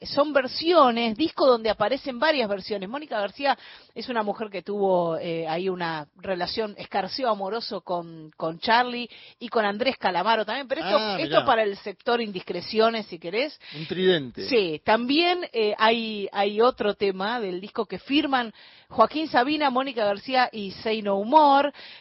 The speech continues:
Speaker 1: Em, grabó un tema de Michael Brown, un tema de Stevie Wonder también en este disco del año dos mil tres.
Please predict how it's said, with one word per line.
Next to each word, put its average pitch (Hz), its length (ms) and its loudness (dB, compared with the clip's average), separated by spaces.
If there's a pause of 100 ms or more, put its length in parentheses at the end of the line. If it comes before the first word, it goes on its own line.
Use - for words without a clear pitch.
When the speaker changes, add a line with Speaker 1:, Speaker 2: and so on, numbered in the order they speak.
Speaker 1:
Em, 208 640 0 (100)
grabó 277 600 8
un 262 180 -4
tema 262 240 -2
de 240 60 0
Michael 240 420 0
Brown, 247 540 0 (100)
un 240 240 -4
tema 240 300 0
de 185 160 -2
Stevie 240 300 -6
Wonder 220 640 2
también 208 500 -4
en 175 120 -14
este 180 480 -8
disco 190 240 -8
del 180 120 -4
año 190 180 -8
dos 175 200 -8
mil 196 200 -10
tres. 277 320 0